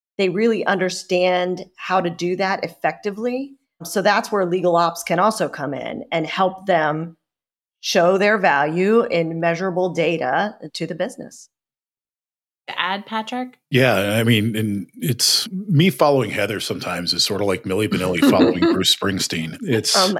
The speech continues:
Speaker 1: not true at
Speaker 3: actually,
Speaker 1: all.
Speaker 3: actually, sorry with Bruce, it's Taylor Swift. How about that? Um,
Speaker 1: <laughs> That's not what I was saying. Not at all for Patrick. <laughs> It wasn't your choice of, uh, artist you mentioned.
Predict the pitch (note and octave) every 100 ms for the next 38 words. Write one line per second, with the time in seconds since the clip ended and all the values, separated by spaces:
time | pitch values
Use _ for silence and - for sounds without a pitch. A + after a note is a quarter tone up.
0 | F#3+ G#3+ A#3+ A#3 A#3 - - A3 G3+ F#3
1 | F#3 E3 F3 D#3 B2 C3 - C#3 B2+ C#3
2 | - B2+ A#2 A2+ F#2 F#2+ F#2 - B2 G#2+
3 | - - - - E4+ D3+ A#2+ G#2+ - -
4 | - - - - A2+ G2+ - E2+ - A2
5 | G#2+ G#2+ G#2 - G3 D4+ F4 D#4 E4 D#4
6 | B3+ A#3+ A3+ - A#3 G#3+ G3+ G#3+ G3 G3+
7 | F#3+ - F#3 F3 F3+ - E3+ C#3+ D#3 D#3+
8 | C3 - D3 - - G4+ - - - D4
9 | - F#4 - A#3+ B3 A#3+ - A#3 A3+ -
10 | - F#3 F3+ F#3 F3+ F#3 F#3 F#3+ F#3+ E3
11 | D3 B4+ - -